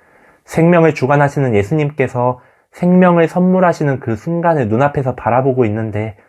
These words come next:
어느 누가 반대할 수 있을까요? 복음의 마지막에서 아무도 예수님께 대답도 반대도 할 수 없었던 것은 너무나 당연한 반응이었겠죠.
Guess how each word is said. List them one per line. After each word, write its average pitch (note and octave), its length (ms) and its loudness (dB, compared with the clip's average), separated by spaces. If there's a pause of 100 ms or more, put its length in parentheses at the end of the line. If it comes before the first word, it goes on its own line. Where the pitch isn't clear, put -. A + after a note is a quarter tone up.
(320)
어느 C3 180 4
누가 A2 340 0
반대할 A2 420 -2
수 - 140 -6
있을까요? G#2+ 580 -6 (1300)
복음의 C3 360 4
마지막에서 B2+ 560 0
아무도 C#3 480 2
예수님께 B2+ 640 -2
대답도 G#2+ 720 -6 (340)
반대도 A#2 500 0
할 D#3+ 140 0
수 C#3+ 160 0
없었던 C#3 500 -2
것은 C#3+ 380 -4 (260)
너무나 D3+ 460 2
당연한 A#2+ 400 -4
반응이었겠죠. G#2 880 -8